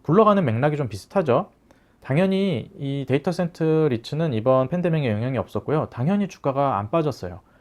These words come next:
그리고 여기도 셀타워 리츠랑 마찬가지로 배당보다는 재투자가 중요하기 때문에 배당 성향이 높지 않습니다. 지금 보여드리는 것이 이퀴닉스라는 대표적인 데이터 센터 리츠예요.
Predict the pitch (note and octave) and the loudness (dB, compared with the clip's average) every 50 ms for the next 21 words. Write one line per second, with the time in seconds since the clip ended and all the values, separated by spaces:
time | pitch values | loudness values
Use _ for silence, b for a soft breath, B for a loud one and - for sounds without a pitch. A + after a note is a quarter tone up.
0 | b b b - C3 C3+ C#3 F#3 A#3+ B3 B3 B B B B B A2+ A#2+ C#3 E3+ | b b b -2 -2 2 4 4 4 2 0 B B B B B 2 2 2 2
1 | G3 D#3+ E3 E3 D#3+ - G3 G3+ - - G#3 G3+ F3 C3 A#2 A2+ - - D3 C#3 | 2 2 2 2 2 2 0 0 2 2 2 4 4 2 0 -2 -4 -6 -4 -2
2 | B2 G#2 - - - F3 D#3+ C3 A#2+ B2 D3+ D3+ - - A2+ G#2+ C#3+ E3+ F3+ F#3 | -2 -4 -4 -4 -4 -4 -2 0 2 2 2 2 2 2 0 2 2 2 2 2
3 | F3+ F3 E3 D#3+ D3+ - - A2 - - - - G3+ F#3+ F3 - - A#2+ A#2 A#2 | 2 2 2 0 -2 -4 -6 -8 -10 -6 0 2 2 2 2 0 -2 -2 -2 -2
4 | A2+ G#2+ A2 - G#2 G2+ G#2+ C#3 C#3+ G#2+ G#2+ G#2+ C3+ D3 D3 F3 F3 F3 E3+ D3+ | -2 -2 -2 -4 -4 -4 -4 -6 -6 -4 -4 -4 -4 -2 -4 -4 -4 -4 -4 -4
5 | A2 G2+ - - C3+ G#2 F#2 - D3+ D3 A#2 - F2 - b b b b b b | -4 -6 -6 -6 -6 -6 -6 -6 -8 -8 -6 -8 -10 -14 b b b b b b
6 | b b b b b - D#3+ F3 F3+ - D3 E3 F3+ F3+ F3+ F3+ F3 E3+ E3 D#3+ | b b b b b -2 0 0 2 4 4 4 4 2 0 0 0 0 -2 -2
7 | C#3 B2 - - B2 A#2+ B2 C3+ B2+ G#2+ G2+ - - D#3+ D#3 D3+ - - - C3+ | -2 -4 -4 -4 -4 -4 -2 -2 -4 -4 -6 -6 -6 -6 -6 -6 -6 -6 -4 -4
8 | C3 B2 A#2+ B2 A#2+ A2+ - G#2+ - - E3+ E3 E3+ E3 C#3+ B2+ G#2+ - G#2+ G#2+ | -2 -2 -2 -4 -6 -8 -10 -10 -6 -4 -2 0 2 2 0 0 -2 -2 -4 -4
9 | A2 - C3 A#2 - C3 A#2+ - B2+ A2 G#2+ G#2 G2 - - - G2 F2 E2+ | -4 -4 -4 -6 -6 -8 -6 -4 -2 0 0 0 -2 -6 -6 -8 -6 -6 -8